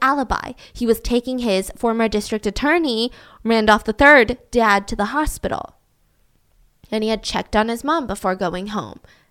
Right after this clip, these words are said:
and discovering the bodies. We don't know where Buster was at this time. I'm not gonna do any, like, theories. You can find some on Reddit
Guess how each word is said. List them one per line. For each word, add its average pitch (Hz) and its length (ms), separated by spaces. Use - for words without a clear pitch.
and 180 100
discovering 185 640
the 214 80
bodies. 240 640
We 302 120
don't 381 140
know 233 140
where 175 140
Buster - 400
was - 160
at - 140
this - 160
time. - 260
I'm 359 160
not 440 140
gonna 226 160
do 208 260
any, 190 260
like, 139 260
theories. 190 600
You 233 60
can 202 160
find 220 280
some 269 140
on 208 120
Reddit - 460